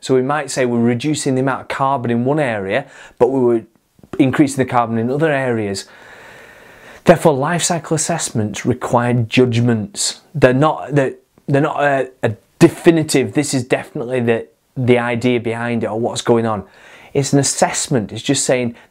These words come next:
this has an impact. We need to consider the impact this has on the environment.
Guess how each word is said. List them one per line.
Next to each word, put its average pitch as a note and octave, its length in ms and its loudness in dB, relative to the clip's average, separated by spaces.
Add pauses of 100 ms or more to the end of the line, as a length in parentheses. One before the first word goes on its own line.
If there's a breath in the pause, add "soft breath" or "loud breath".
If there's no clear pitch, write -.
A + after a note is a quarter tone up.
this D3 180 2
has D3+ 280 -2
an B2+ 100 2
impact. C3 600 -6
We A#2+ 60 0
need A#2+ 200 0
to B2 60 -8
consider A#2 640 0 (260 loud breath)
the B2 100 2
impact A#2 380 -4
this B2 180 -2
has A2 240 -4
on G2+ 120 -2
the G2+ 100 -4
environment. G2 720 -2